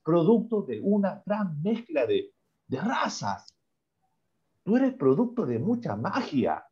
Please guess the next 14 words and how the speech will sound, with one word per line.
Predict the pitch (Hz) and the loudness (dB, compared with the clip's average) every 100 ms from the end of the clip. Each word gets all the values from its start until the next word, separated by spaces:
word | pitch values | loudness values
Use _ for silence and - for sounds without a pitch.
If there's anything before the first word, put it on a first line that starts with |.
| _ _ _ _ _ _ _ _ _ _ _ _ _ _ _ - | _ _ _ _ _ _ _ _ _ _ _ _ _ _ _ 2
Recuerden, | 151 151 254 254 143 98 - _ _ | 2 4 2 2 2 0 -4 _ _
antes | 208 247 233 202 | 2 4 6 4
de | 156 | 4
ustedes, | 151 151 220 185 - | 0 6 6 6 2
¿quiénes | 233 226 | 0 0
estaban? | 196 196 247 208 117 | -2 -2 -2 0 -2
Los | 123 135 | -2 -2
españoles. | 147 - 135 180 214 139 - - _ _ _ _ - | -4 -6 -6 -2 -2 -2 -6 -10 _ _ _ _ 0
Antes | 240 240 220 | 2 4 6
de | 196 | 6
los | 175 | 2
españoles, | 175 175 180 233 196 - | -2 -2 0 0 0 0
¿quiénes | 233 208 | 0 2
estaban? | 196 247 254 | 0 -2 -4